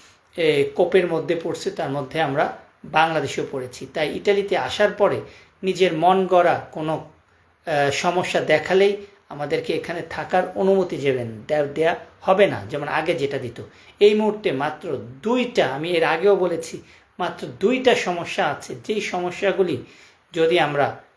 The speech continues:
সঠিকভাবে বলতে পারি, তাহলে আমাদেরকে এই দেশে থাকার জন্য ম্যাজিস্ট্রেট, আহ, পজিটিভ দেবে।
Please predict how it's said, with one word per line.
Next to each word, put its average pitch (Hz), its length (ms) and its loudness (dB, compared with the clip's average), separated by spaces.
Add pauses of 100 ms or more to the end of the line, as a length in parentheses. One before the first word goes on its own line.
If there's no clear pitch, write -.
(120)
সঠিকভাবে 180 800 -2
বলতে 156 360 2
পারি, 165 300 0 (400)
তাহলে 175 680 2
আমাদেরকে 165 960 0
এই 170 160 -6
দেশে 151 460 -8 (560)
থাকার 196 480 2
জন্য 196 600 0 (380)
ম্যাজিস্ট্রেট, 180 800 2 (920)
আহ, 143 240 -2
পজিটিভ 165 520 4
দেবে। 113 200 -10